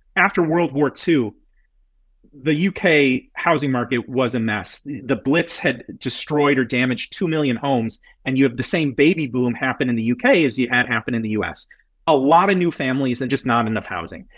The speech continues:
And so the U K launched a massive public house building program, and they built seven million homes over the next twenty-five years, more than half of which were public homes. And they went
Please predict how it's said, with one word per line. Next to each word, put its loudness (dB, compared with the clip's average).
And -2
so 2
the 0
U 2
K 4
launched 2
a 2
massive 0
public -2
house -2
building -2
program, -2
and 0
they 4
built 4
seven 0
million 0
homes -2
over 0
the -2
next -4
twenty-five 0
years, 2
more 4
than -2
half -4
of -6
which -2
were -4
public -6
homes. -10
And 0
they 4
went 0